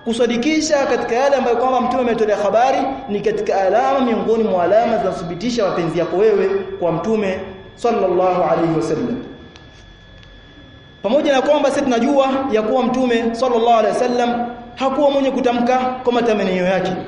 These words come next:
Allah Subhanahu wa Ta'ala asema, haikuwa anazungumza Mtume sallallahu alaihi wasallam kwa matamanio yake, isipokuwa ni wahi ambao kwamba Allah Subhanahu wa Ta'ala anamfungulia.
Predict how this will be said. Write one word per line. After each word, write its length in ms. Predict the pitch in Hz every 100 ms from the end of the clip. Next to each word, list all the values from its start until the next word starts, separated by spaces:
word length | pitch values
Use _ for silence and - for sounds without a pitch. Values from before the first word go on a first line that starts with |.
| -
Allah 340 | 202 269 277
Subhanahu 460 | 269 233 247 240 226
wa 80 | 220
Ta'ala 220 | 226 220
asema, 560 | 208 247 254 269 - - - - - - - -
haikuwa 580 | - 247 - 330 330 285
anazungumza 500 | 262 247 240 226 226
Mtume 280 | 233 294 285
sallallahu 340 | 247 226 233
alaihi 80 | 233 262
wasallam 220 | 269 302 - - - - - - - -
kwa 100 | -
matamanio 400 | 302 302 302 302
yake, 420 | 311 311 233 170 - - - - -
isipokuwa 480 | 247 240 247 254 285
ni 60 |
wahi 500 | 254 269 269 277 311 -
ambao 240 | 214 233 226
kwamba 260 | 277 254 277
Allah 360 | 277 277 277 247
Subhanahu 520 | 226 247 262 240 233
wa 60 |
Ta'ala 380 | 233 247 262 262 277
anamfungulia. 680 | 269 262 262 247 254 226